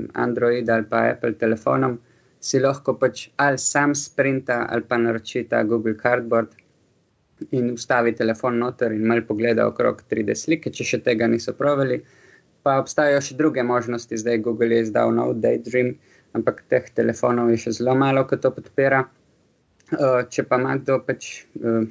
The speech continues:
<laughs> računalnik, eh, zadosti zmogljiv, eh, pač si lahko tudi pač omisli, Oculus ali pa, eh, ta H T C Vive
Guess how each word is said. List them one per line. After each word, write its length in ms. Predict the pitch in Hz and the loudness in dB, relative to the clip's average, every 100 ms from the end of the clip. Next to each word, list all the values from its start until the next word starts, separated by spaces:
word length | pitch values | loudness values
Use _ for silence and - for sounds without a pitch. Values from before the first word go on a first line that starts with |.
| - | -4
<laughs> 220 | 147 - - | -6 -4 -2
računalnik, 760 | 120 - 117 117 127 127 117 - | -2 2 4 4 2 0 -4 -8
eh, 280 | 123 117 117 | -4 -2 -2
zadosti 480 | 110 107 117 117 - | -4 -2 0 0 0
zmogljiv, 400 | 117 110 147 156 | 0 2 0 -2
eh, 880 | - - _ - _ _ 123 127 131 | -6 -20 _ -20 _ _ 0 2 2
pač 280 | 127 135 - | 0 -4 -4
si 160 | - | 0
lahko 260 | 127 127 - | 0 0 -2
tudi 260 | 120 117 117 | -2 0 0
pač 340 | 110 - - - - - _ - | -2 -10 -12 -16 -20 -20 _ -8
omisli, 640 | 120 120 120 - 117 117 117 _ _ - | 0 0 0 -2 0 0 -2 _ _ -2
Oculus 540 | 120 - 120 113 113 117 | -2 0 0 2 0 0
ali 140 | 107 | 0
pa, 140 | 107 113 - - - | 0 -4 -6 -10 -2
eh, 300 | 107 110 107 - - | 0 2 0 -4 -4
ta 160 | 107 104 | -2 0
H 240 | 104 - | -2 -4
T 60 | - | -4
C 200 | - 120 | 0 0
Vive 360 | 117 117 113 | 2 2 0